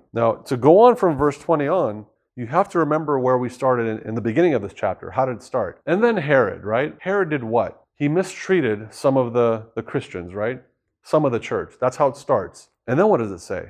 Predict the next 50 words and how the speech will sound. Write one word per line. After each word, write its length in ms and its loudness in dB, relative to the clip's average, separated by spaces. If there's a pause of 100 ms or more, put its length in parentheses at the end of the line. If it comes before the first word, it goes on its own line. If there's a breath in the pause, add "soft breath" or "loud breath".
(160)
Oh, 120 6
the 100 0
Jews 260 0
liked 280 -2
it. 160 -12 (280)
And 140 4
then 80 8
I, 80 4
he 220 -8
took 200 -8
Peter. 460 -10
That's 260 -2
where 120 -2
it 80 -10
starts, 320 -4
right? 240 0 (240)
And 120 2
now, 460 4 (140)
continuing 520 2
from 160 -2
that, 340 4
okay, 440 -2 (140)
verse 240 0
twenty. 360 -2 (100)
Now 140 2
Herod 260 0
was 180 2
angry 400 0 (160)
with 120 -4
the 60 2
people 300 0
of 80 0
Tyre 360 2
and 120 -2
Sidon, 500 0 (120)
and 160 -2
they 80 2
came 260 -2
to 120 0
him 180 -2
with 140 0
one 180 0
accord, 340 0
and 180 -4
having 320 0
persuaded 600 -4
Blastus, 640 -2
the 100 -4
king's 300 -4
chamberlain, 600 -4